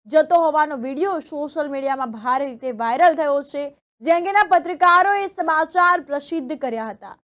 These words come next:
જેને લઈને આ હોમગાર્ડ જવાન બુરાયો થયો હતો અને આ અંતર્ગત હોમગાર્ડ જવાને સમાચાર છાપનાર પત્રકારને ફોન પર અભદ્ર ભાષામાં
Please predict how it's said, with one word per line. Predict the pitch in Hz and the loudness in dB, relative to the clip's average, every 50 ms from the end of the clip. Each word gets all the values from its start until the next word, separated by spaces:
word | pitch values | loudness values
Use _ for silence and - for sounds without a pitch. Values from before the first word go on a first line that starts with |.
| _ _ _ | _ _ _
જેને | 208 269 269 285 302 | -6 -6 -4 -4 -2
લઈને | 311 311 311 320 339 339 | -2 -4 -4 -2 0 2
આ | 339 339 320 | 2 2 2
હોમગાર્ડ | 294 302 294 294 302 330 339 349 339 330 - | 0 -4 -4 0 2 4 4 4 2 0 0
જવાન | 320 311 302 311 311 311 320 320 330 285 240 208 _ _ _ _ - | 0 0 2 4 4 2 2 2 0 -4 -4 -6 _ _ _ _ -10
બુરાયો | 254 269 294 320 330 339 339 339 | -2 2 6 6 6 8 6 4
થયો | 339 339 349 320 330 330 | 4 4 6 6 6 6
હતો | 359 339 330 330 359 | 4 2 0 2 0
અને | 392 370 330 311 | 0 0 0 0
આ | 285 277 | -2 -2
અંતર્ગત | 269 262 269 294 294 349 370 370 370 349 302 | -2 -2 -4 -4 2 2 2 2 2 -2 -2
હોમગાર્ડ | 262 262 262 254 262 247 339 370 392 381 370 302 | 0 0 -2 -2 0 4 4 6 6 6 4 0
જવાને | 262 302 285 285 277 277 269 269 277 277 277 _ _ _ _ _ _ _ - 370 | -2 -2 0 0 0 -2 -2 -4 -6 -8 -8 _ _ _ _ _ _ _ -6 -2
સમાચાર | 359 381 359 370 330 - 381 381 392 403 403 392 | 2 4 4 4 4 4 4 4 6 6 4 2
છાપનાર | 392 - 330 311 311 320 - 330 392 370 339 - | 0 -4 0 0 0 0 0 0 0 0 0 0
પત્રકારને | - 302 - - 277 262 277 294 294 302 302 311 | -2 -8 -8 -8 -10 -6 -2 -2 -2 0 -2 -4
ફોન | 302 _ 269 277 285 294 | -12 _ -10 -10 -10 -10
પર | 277 - 311 294 - | -6 -6 -6 -6 -4
અભદ્ર | 254 269 233 269 240 254 269 | -4 -4 -4 -6 -6 -6 -8
ભાષામાં | 247 220 247 233 247 247 - 320 285 262 254 247 262 285 294 - | -6 -6 -6 -6 -6 -4 -2 -2 -2 -2 -2 -2 -2 -2 -2 -4